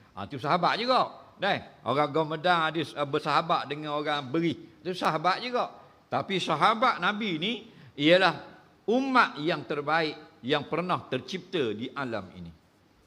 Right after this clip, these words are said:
Ha, umat terbaik. Kalau orang tanya siapa umat terbaik, sahabat Nabi. Dalil Quran ayat linnas. Ayat itu berbunyi firman Allah, "Kamu umat terbaik di kalangan manusia."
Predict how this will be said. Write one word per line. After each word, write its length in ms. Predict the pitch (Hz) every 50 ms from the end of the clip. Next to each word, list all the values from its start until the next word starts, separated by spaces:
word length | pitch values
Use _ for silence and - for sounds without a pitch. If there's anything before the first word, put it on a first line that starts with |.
| _ _ _ _ _ _ _
Ha, 320 | - 80 82 80 80 85 87
umat 400 | 110 135 143 165 160 127 110 101
terbaik. 240 | 120 117 107 110 98
Kalau 240 | - 131 147 147
orang 80 | 151 135
tanya 240 | 165 165 165 170 151
siapa 320 | - - 254 269 262 262 254 254
umat 320 | 254 254 254 247 190 160
terbaik, 720 | 220 220 214 226 226 247 - 202 175 - - - - - _ -
sahabat 480 | - 135 123 120 127 117 117 98 - -
Nabi. 320 | 101 98 85 80 76 - - _ _ _ _ _ _ _
Dalil 720 | _ - 104 147 160 175 196 254 285 285 254 175 117 101 - - - - -
Quran 400 | - 139 170 214 - 202 185 170
ayat 160 | 156 123 123 - 101
linnas. 480 | 104 104 95 90 90 85 87 - - - _ _ _ _ _ _ _ -
Ayat 400 | 127 143 170 202 196 170 139 165
itu 560 | 170 170 - 247 254 269 262 202 190 160 - - -
berbunyi 720 | - 151 156 147 147 160 151 147 147 139 120 113 - - - - - _ - - - - - _ -
firman 320 | 165 190 190 180 180 165 156
Allah, 560 | 151 151 147 147 147 139 117 - - - - - - _ _ -
"Kamu 720 | 180 196 214 247 262 285 302 311 311 311 302 294 - - - - - - - _ _ _ _ _ _ _ _ _ _ _
umat 480 | 165 190 214 226 233 233 - 247 240 -
terbaik 480 | - 160 156 147 156 156 151 147 -
di 80 | 127 139
kalangan 480 | - - 127 123 120 117 113 107 104
manusia." 480 | 104 95 92 95 95 85 - - 85 101